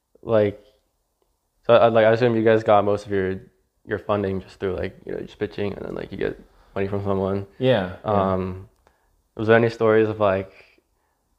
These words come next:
Speaker 1: I don't know, like, you, you know those stories of, like, it's like, "Oh, I was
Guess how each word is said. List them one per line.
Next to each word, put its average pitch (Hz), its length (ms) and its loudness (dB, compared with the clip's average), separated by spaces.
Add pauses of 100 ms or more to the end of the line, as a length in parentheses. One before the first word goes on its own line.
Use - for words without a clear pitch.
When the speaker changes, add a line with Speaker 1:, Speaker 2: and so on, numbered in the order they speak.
(140)
Speaker 1:
I 110 60 0
don't 104 140 2
know, 107 80 0
like, 107 60 0
you, 113 140 0
you 110 140 0
know 120 120 4
those 117 180 2
stories 113 300 0
of, 104 220 -4 (100)
like, 101 300 -6
it's 104 100 -14
like, 104 160 -4
"Oh, 101 160 0
I 92 140 -2
was 98 180 -4